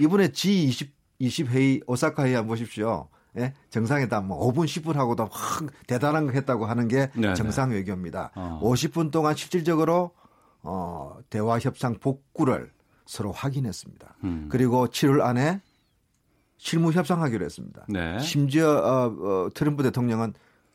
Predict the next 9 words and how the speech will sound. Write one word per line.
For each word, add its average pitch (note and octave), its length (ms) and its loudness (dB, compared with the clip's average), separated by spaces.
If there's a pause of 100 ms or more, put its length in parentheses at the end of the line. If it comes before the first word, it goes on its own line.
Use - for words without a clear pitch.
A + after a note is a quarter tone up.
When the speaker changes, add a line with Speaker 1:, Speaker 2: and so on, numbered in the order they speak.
(100)
Speaker 1:
어, - 580 -12
화이트하우스 D#3+ 720 0
백악관에 D#3 520 2
초청하고 B2 520 0
싶다는까지 D#2+ 640 -12
이야기. D#2 280 -14
Speaker 2:
음. C#2+ 100 -16 (140)
Speaker 1:
상당히 F3 460 0
많은, C3+ 460 0